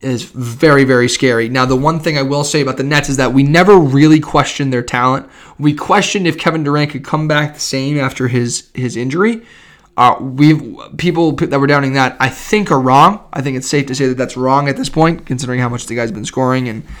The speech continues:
especially as he gets back and used to the season, what he's gonna be able to do. Um, granted, he could get re-injured, but that, that's my take on that right now.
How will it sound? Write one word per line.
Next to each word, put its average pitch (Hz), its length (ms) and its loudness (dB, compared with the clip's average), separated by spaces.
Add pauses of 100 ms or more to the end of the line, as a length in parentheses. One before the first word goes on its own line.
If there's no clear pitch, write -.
especially 147 380 0
as 131 140 2
he 131 80 2
gets 127 180 0
back 131 480 0
and 123 100 0
used 123 280 2
to 117 80 -8
the 117 100 -6
season, 117 480 0 (540)
what 143 160 6
he's 123 80 4
gonna 131 140 0
be 123 100 2
able 110 120 0
to 110 60 -2
do. 113 400 -2 (460)
Um, 123 480 2 (440)
granted, 165 300 2
he 165 80 2
could 170 80 -2
get 180 140 -2
re-injured, 127 560 -2
but - 320 -10
that, 135 240 2
that's 143 240 4
my 135 100 4
take 139 300 0
on 120 160 -4
that 135 260 0
right 110 160 -6
now. 113 380 -2